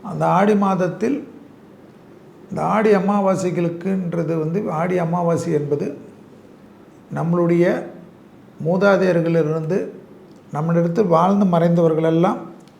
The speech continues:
பூமிக்கு வர வைக்கக்கூடிய காலகட்டம் என்பது ஒரு ஐதீகம். அதாவது, தேவர்களுடைய பிரதோஷ காலகட்டம் ஆரம்பிக்கிறது என்று அர்த்தம்.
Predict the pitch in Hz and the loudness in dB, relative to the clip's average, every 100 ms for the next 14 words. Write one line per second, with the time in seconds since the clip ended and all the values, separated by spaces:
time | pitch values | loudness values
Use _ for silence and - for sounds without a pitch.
0 | - 143 190 202 190 160 160 170 180 180 | -12 -4 0 0 -2 -2 0 0 0 -4
1 | 170 165 147 147 160 160 147 170 156 139 | -4 -2 -2 -2 -2 -2 -4 -4 -6 -4
2 | 143 233 233 147 131 127 123 - - - | -4 -4 -2 -2 -4 -6 -10 -14 -18 -20
3 | - - - - - - - - - - | -20 -20 -20 -20 -20 -20 -20 -20 -20 -20
4 | - - - 151 175 208 202 156 165 220 | -20 -20 -8 2 6 8 8 6 8 8
5 | 233 208 196 185 175 185 277 - - - | 8 6 6 4 4 4 2 -6 -16 -20
6 | - - - - - - - - - - | -20 -20 -20 -20 -20 -20 -20 -20 -20 -20
7 | - - - - - - - - - - | -20 -20 -20 -20 -20 -20 -20 -20 -20 -20
8 | - - - - - - 180 214 220 214 | -20 -20 -20 -20 -12 -2 2 4 4 4
9 | 175 180 170 165 - 175 156 170 165 147 | 2 2 2 0 -2 -2 0 0 -2 -2
10 | 151 147 147 143 101 120 - 123 - | 0 2 0 -2 -4 -4 -8 -14 -16